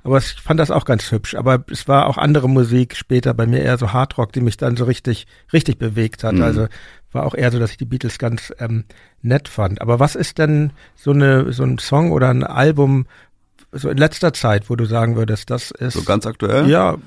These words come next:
Speaker 1: muss jetzt nicht ganz aktuell, was du in letzter Zeit entdeckt hast. Es muss keine aktuelle Musik sein, aber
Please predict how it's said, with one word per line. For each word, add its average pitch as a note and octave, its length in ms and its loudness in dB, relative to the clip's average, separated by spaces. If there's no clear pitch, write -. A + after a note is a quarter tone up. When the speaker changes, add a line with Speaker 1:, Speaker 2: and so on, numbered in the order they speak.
Speaker 1:
muss D3+ 240 2
jetzt D3 140 -2
nicht C3 120 -2
ganz D3+ 240 0
aktuell, C3+ 300 -2
was C3+ 120 0
du - 60 -4
in C3 60 0
letzter C3+ 240 -2
Zeit C#3 160 -4
entdeckt C3 400 -2
hast. C3+ 120 0
Es - 100 -6
muss E3 140 0
keine E3 200 2
aktuelle C#3+ 320 -2
Musik C3+ 340 0
sein, A2+ 300 0
aber A#2 260 -2